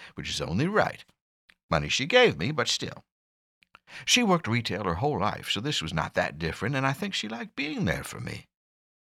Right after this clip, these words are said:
I do wonder about her own aspirations in life as,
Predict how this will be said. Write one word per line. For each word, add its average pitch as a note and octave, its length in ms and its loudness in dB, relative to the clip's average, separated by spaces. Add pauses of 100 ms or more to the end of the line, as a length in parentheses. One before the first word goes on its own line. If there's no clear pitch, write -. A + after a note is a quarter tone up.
(140)
I G3+ 80 8
do B3 140 6
wonder E2+ 320 2
about D#2 220 0
her D2+ 120 -6
own D2+ 200 -2
aspirations D2+ 880 -6
in E2 120 -6
life D2 420 -10
as, - 180 -10